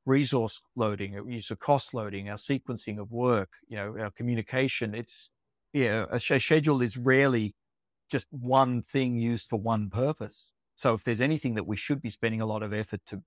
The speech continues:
to improve the quality of, it's the way that the schedules are generated. But that touches me, t-, takes me to another angle which I put on all this, which is, yeah, and I touched upon it earlier, that, that the value in the schedule is not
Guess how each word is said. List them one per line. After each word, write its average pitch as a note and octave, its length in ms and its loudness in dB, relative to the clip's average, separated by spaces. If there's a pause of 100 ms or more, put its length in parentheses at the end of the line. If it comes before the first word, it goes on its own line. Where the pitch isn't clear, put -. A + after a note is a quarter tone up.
to A2+ 120 -2
improve G#2+ 480 -2
the G#2+ 80 -2
quality A2 460 2
of, - 200 -8
it's A2 240 -8
the A2+ 80 -8
way A2 280 0
that F#2 180 -12
the G2+ 80 -10
schedules G#2+ 580 -6
are G2 140 -6 (460)
generated. B2+ 560 0 (500)
But C3 80 2
that E3+ 180 6 (320)
touches C#3 420 0
me, A2+ 120 -10 (180)
t-, - 120 -2 (100)
takes - 260 0
me B2 200 -4
to C3 100 -2
another B2 460 4
angle G#2+ 340 0
which G#2 180 -6
I G2+ 80 0
put C#3+ 220 0
on B2+ 140 2
all - 180 -6
this, - 240 -12
which A#2 200 -8
is, A2 240 -8 (420)
yeah, G#2 260 2
and A2+ 120 2
I G#2 100 0 (100)
touched - 240 4
upon B2 300 2
it A2+ 40 6
earlier, A#2+ 280 4
that, G#2 180 0
that A2+ 160 -2 (120)
the A2 140 0
value C3 460 6
in A2 120 0
the G#2 80 -2
schedule A2+ 480 -2
is A2 200 -8
not A#2 280 0